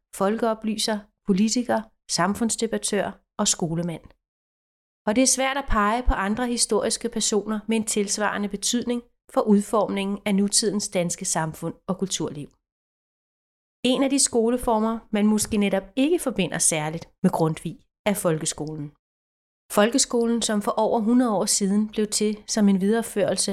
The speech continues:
af almueskolen, der dengang skulle gælde for alle børn i kongeriget,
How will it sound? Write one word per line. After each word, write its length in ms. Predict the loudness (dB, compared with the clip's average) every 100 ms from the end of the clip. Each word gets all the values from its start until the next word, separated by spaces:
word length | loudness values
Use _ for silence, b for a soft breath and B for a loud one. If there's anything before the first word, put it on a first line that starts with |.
| -4
af 100 | -6 -2
almueskolen, 920 | 2 4 4 2 0 2 2 0 -2 -4
der 80 | -2
dengang 480 | -2 -2 -4 -4 -6 -12
skulle 240 | -2 0
gælde 280 | 4 2 2
for 120 | -2 -2
alle 220 | 0 -2
børn 280 | -2 -2 -2
i 40 |
kongeriget, 640 | -6 -2 0 2 2 0